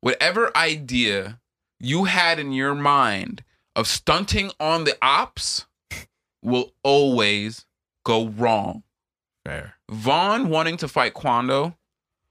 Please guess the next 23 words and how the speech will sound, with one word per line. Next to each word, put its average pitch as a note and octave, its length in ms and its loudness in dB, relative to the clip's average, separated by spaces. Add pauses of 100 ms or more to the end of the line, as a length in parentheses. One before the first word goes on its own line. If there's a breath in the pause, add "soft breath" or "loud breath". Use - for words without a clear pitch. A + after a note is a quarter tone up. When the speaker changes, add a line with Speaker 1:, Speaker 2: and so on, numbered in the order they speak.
(160)
Speaker 1:
was A2 220 -2
nothing B2 340 -2
but A2+ 100 -2
stunting G#2 440 -4
on G2+ 100 -2
the G2+ 100 0
ops. - 540 -4 (1400)
Vaughn, C#3 300 4 (120)
Quando F#3 440 2
wasn't C#3+ 380 0
pressing E3 380 0
him. A3+ 240 -2 (760)
Quando D3 380 4
wa-, C#3+ 220 2 (120)
Quando D3+ 360 2
wasn't C#3 300 -2
surrounding D#3 540 0
him. F#3 320 -6 (640)
Quando C#3+ 320 2
didn't C#3+ 200 -4
have C3 200 0
him G#2 140 -8
cornered. D#3 600 -4